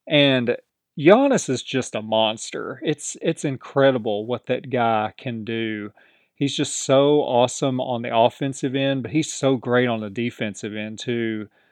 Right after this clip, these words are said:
Like, he'll get such just amazing blocks. And there was the one play in, uh, I guess that was game, that was game five,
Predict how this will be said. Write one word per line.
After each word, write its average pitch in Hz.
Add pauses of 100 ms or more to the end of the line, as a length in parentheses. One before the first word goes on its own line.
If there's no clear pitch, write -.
(280)
Like, 123
he'll 135
get 131
such -
just -
amazing 117
blocks. 120
And 107 (480)
there 143
was 143
the 120
one 131
play 107 (300)
in, 120
uh, 107 (200)
I 139
guess 135
that 127
was 113
game, 127
that 127
was 120
game 127
five, 120